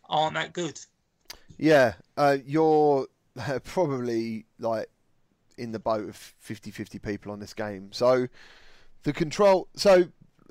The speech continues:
Speaker 2: in my opinion, visually, this game has exceeded my expectations. Um, I was really worried about the blur and stuff you get from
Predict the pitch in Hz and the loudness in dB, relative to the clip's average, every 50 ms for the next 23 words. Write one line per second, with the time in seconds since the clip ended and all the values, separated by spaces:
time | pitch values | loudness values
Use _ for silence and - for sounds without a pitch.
0 | - - 165 165 170 185 185 185 170 156 - - 170 160 156 151 143 143 - - | -16 -4 -4 -2 0 2 4 4 4 2 0 -2 -6 -4 -4 -4 -4 -6 -12 -14
1 | 123 131 185 180 139 147 151 147 143 135 131 123 127 131 - - - 139 135 131 | -8 -6 -4 -4 -2 0 2 2 2 2 0 -2 -4 -8 -8 -4 -2 -2 -2 -2
2 | 127 120 123 120 110 120 117 - - 131 120 107 120 120 113 110 - 78 90 - | -4 -4 -6 -10 -10 -10 -12 -6 -6 -4 -4 -4 -6 -8 -8 -8 -10 -14 -12 -10
3 | 107 104 95 - 107 117 135 - _ _ _ _ _ _ _ _ _ _ - 104 | -10 -10 -10 -12 -16 -18 -18 -20 _ _ _ _ _ _ _ _ _ _ -8 -6
4 | 101 101 98 98 98 95 87 _ _ _ _ - - 113 113 - 127 131 123 113 | -6 -6 -6 -8 -14 -16 -18 _ _ _ _ -6 -6 -6 -6 -4 -6 -6 -6 -2
5 | 120 123 117 117 113 110 107 110 110 107 104 104 98 - _ _ _ _ - 113 | 0 0 2 2 0 -4 -4 -4 -2 -2 -2 -2 -4 -6 _ _ _ _ -20 -18
6 | 98 - 104 104 101 101 104 107 107 104 104 - _ - 110 101 - - 107 104 | -12 -10 -8 -6 -6 -6 -6 -8 -8 -10 -12 -16 _ -20 -18 -18 -16 -10 -10 -10
7 | - - 107 107 104 113 98 - - - 113 107 104 101 | -10 -10 -18 -12 -8 -6 -6 -6 -8 -10 -12 -12 -12 -14